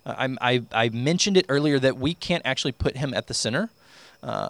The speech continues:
unless we know who we're putting at the center. Um, we can't just put this idea of Christ at the center because it's empty. Um, this idea of who he is that we think we know, uh,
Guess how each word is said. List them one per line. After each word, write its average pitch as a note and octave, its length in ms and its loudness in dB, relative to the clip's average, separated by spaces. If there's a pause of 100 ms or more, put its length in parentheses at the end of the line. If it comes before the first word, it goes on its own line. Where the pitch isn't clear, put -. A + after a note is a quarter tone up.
unless A#2 1200 2
we B2 140 -2
know A2+ 240 2
who A#2 180 -2
we're G#2+ 200 -2
putting G2 300 -6
at F#2 100 -14
the F#2+ 80 -14
center. F2+ 320 -12 (400)
Um, A2+ 120 -4
we A#2+ 100 -2
can't - 300 -4
just D#3 220 -4
put D3 140 -2
this - 160 -2
idea A#2+ 500 4
of - 240 2
Christ G#2+ 420 0
at A2 100 -10
the A2 60 -8
center G2+ 300 -2
because A#2 320 -4
it's C3+ 140 -6
empty. C#3 340 -6 (460)
Um, G#2+ 300 -2
this B2 240 -4
idea C#3 600 6
of C3+ 260 4
who D3+ 300 -6
he C3+ 320 -8
is A2+ 520 2
that - 180 -2
we B2 180 -6
think - 800 -4 (320)
we B2+ 240 -2
know, A#2+ 640 0 (640)
uh, G#2 400 -12